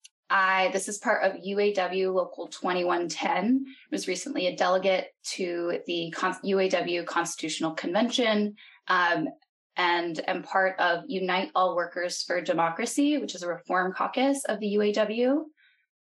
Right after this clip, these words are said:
And in addition to that, I'm also, like I said, getting a P H D in American Studies, and I study how capital moves, but people don't.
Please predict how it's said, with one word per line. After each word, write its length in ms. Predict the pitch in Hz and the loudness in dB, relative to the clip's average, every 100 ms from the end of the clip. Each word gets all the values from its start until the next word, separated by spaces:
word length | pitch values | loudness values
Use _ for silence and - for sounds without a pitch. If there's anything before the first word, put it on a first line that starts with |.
| - | -2
And 460 | 202 196 190 190 - | 2 4 2 0 -6
in 120 | - 208 | -6 -4
addition 320 | 220 262 247 | -2 2 0
to 120 | 247 | 2
that, 200 | 214 190 | 0 2
I'm 100 | 202 | 0
also, 320 | 185 - 185 | -2 0 0
like 180 | 185 185 | 2 0
I 80 | 185 | 0
said, 200 | 185 175 | -2 -6
getting 220 | 175 180 | -6 -6
a 40 | |
P 200 | 175 - | -8 -8
H 160 | 220 - | -8 -4
D 100 | 196 | -2
in 60 | 185 | 0
American 420 | 175 170 - 226 | 0 -2 -4 -4
Studies, 600 | - 247 262 277 269 - - - _ | -2 0 4 2 2 -4 -16 -20 _
and 100 | - | -2
I 60 | 190 | -2
study 460 | 196 - 202 196 196 | -2 0 2 2 0
how 560 | - 180 175 175 175 - _ _ _ _ _ | 0 2 4 2 0 -4 _ _ _ _ _
capital 440 | - 226 208 220 196 | -4 -2 0 -2 0
moves, 340 | 190 240 254 | -2 -2 -4
but 140 | 185 - | -6 -4
people 300 | - - - | -6 -4 -2
don't. 340 | - - - | 0 -2 -6